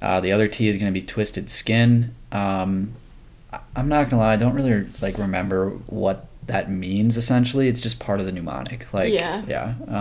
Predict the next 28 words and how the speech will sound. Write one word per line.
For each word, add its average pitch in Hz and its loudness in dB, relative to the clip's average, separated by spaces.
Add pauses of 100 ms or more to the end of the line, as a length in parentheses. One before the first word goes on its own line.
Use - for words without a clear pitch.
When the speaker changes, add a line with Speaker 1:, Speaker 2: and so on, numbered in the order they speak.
(200)
Speaker 1:
um, 190 -2
Speaker 2:
Just 254 2
facial 190 4
abnormalities 180 0
is 208 -4
what 196 -8
they're 190 -6
getting - -8
at. 113 -10
Speaker 1:
Yeah. 107 2 (260)
Um, 104 4
the 107 2
E, 120 4
the 113 -2
E 113 6
is 110 2
going 110 4
to 101 2
be 98 2
extremity 113 4
defects, 107 2 (280)
and 120 0
the 104 -2
R 104 2
is 98 -2
going 95 -2
to - -10
be 95 -4